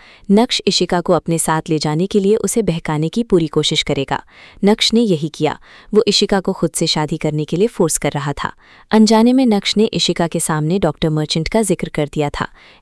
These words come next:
इशिका अब तक इस बात से अनजान थी कि उसके डॉक्टर मर्चेंट की आईडी पब्लिक हो चुकी है। वो किसी भी हाल में नक्श के साथ जाने के लिए तैयार नहीं थी। गुस्से में आकर नक्श ने रिवॉल्वर निकाल ली। इशिका को डराने के लिए उसने अपनी तरफ से सामने की तरफ हवा में निशाना लगाया था,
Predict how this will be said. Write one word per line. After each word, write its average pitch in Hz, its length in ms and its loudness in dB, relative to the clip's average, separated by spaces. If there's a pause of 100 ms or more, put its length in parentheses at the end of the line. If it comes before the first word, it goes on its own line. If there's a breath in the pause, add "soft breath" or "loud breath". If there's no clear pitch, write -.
इशिका 175 300 2
अब - 240 -2
तक 170 160 2
इस 156 140 -2
बात 151 200 0
से 160 100 -2
अनजान 151 460 -2
थी 185 80 0
कि 190 140 -2
उसके 165 240 0
डॉक्टर 151 300 -2
मर्चेंट 156 380 -2
की - 120 -2
आईडी 156 300 0
पब्लिक 151 360 -2
हो - 80 -2
चुकी - 300 -6
है। 139 140 -6 (400 soft breath)
वो 208 80 4
किसी 233 260 0
भी 269 120 2
हाल 196 220 0
में 196 120 2
नक्श 165 260 -2
के 160 100 -2
साथ 156 200 -2
जाने 151 280 -2
के - 120 -4
लिए 175 120 2
तैयार 156 340 -2
नहीं 147 240 -4 (100)
थी। - 140 -8 (380 soft breath)
गुस्से 220 280 2
में 254 100 2
आकर 226 300 0
नक्श 160 300 -2
ने 185 100 2
रिवॉल्वर 151 480 0
निकाल 143 280 -4
ली। 131 200 -6 (340 soft breath)
इशिका 175 300 2
को 160 120 0
डराने 156 380 0
के 196 140 -2
लिए 180 140 2
उसने 170 300 -2
अपनी 180 240 -2
तरफ 170 240 0
से 220 140 2
सामने 156 340 0
की 165 120 -6
तरफ 185 280 0
हवा 165 260 0
में 151 100 0
निशाना 147 380 -2
लगाया 143 300 -2
था, - 180 -8